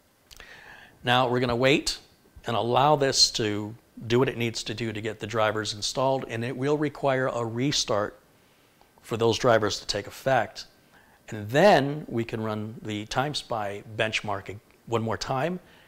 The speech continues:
and see if we can get to the end. Now,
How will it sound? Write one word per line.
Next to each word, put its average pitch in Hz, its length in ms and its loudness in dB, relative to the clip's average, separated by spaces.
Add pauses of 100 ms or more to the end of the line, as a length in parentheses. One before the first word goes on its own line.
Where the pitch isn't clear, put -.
(160)
and 110 140 -8
see 139 200 -2
if 123 120 -4
we 123 80 -6
can 113 160 -8
get 110 180 -6
to 101 100 -10
the 95 140 -10
end. 90 360 -8 (1600)
Now, 120 300 4